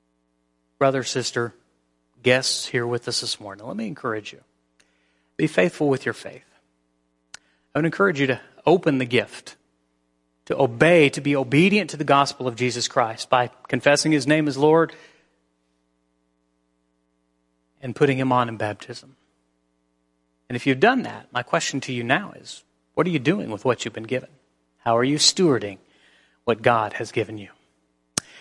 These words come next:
In Christ, we've all been given a gift.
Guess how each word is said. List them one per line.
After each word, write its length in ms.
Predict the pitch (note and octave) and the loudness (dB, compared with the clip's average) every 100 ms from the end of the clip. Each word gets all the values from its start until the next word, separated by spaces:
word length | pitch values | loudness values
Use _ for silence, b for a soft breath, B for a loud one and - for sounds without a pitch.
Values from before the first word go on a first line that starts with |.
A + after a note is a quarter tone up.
| B B B | B B B
In 180 | D3 F#3 | 4 6
Christ, 560 | F3+ G3+ A#3 - - D#3 | 6 6 4 0 -2 -2
we've 140 | C#3+ | -2
all 400 | - A#3 F3 D3+ | 4 6 8 6
been 180 | D3 D3 | 2 0
given 220 | D3+ D#3 | 0 -2
a 60 | C#3 | -4
gift. 420 | G2+ - - | -8 -14 -20